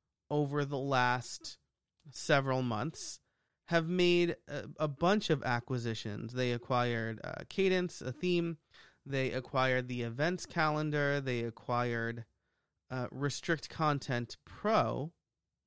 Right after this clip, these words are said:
and Give W P. So I, uh,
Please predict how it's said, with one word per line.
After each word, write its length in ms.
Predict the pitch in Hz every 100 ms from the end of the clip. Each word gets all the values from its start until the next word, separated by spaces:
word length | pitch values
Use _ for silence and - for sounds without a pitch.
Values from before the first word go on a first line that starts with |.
| -
and 200 | 135 135
Give 200 | 143 143
W 380 | 143 135 135 127
P. 440 | - 208 131 - _ _ _ _ _ _
So 440 | - - 156 147 -
I, 600 | 151 190 196 139 147 170 - -
uh, 280 | - -